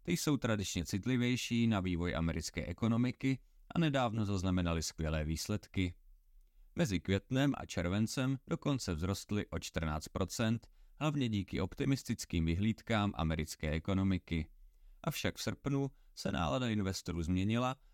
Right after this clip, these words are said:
a polovina těchto zisků byla odepsána.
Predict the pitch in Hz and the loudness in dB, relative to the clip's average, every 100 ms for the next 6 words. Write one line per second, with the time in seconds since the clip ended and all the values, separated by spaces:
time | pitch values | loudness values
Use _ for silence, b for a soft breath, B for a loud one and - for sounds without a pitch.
0 | - - - 165 135 117 104 - 90 78 | -10 -10 -2 2 4 4 2 0 -4 -4
1 | 76 87 - 90 78 80 67 76 90 - | -2 -4 -4 -6 -2 -2 -2 -2 -4 -2
2 | 107 98 95 87 | 0 0 0 -2